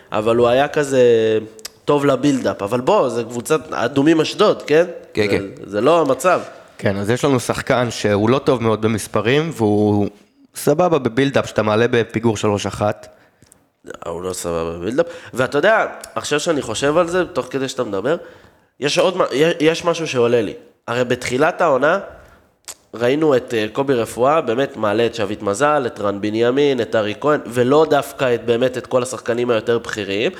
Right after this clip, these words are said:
Speaker 1: ואז הוא חזר לשחקנים הבכירים, עכשיו הגיע דראפיץ' שהיה שבועיים עם הקבוצה, מעלה אותם.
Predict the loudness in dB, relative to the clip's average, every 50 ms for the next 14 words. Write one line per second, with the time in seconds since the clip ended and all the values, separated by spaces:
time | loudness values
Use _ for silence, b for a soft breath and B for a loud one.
0 | B B B B -2 -2 0 0 0 -2 -4 -4 -2 0 0 0 0 0 -2 -4
1 | -6 -6 -4 -4 -2 -4 -4 -6 -6 -6 -4 -4 -2 -4 -4 -6 -4 -2 -2 -2
2 | -2 -2 0 2 2 2 2 2 0 0 0 -4 -8 -6 -6 -6 -4 0 0 0
3 | 0 -2 -4 -4 0 0 2 2 2 0 -2 -4 -4 -6 -8 -8 -4 0 0 0
4 | 2 2 0 2 2 2 2 2 0 -2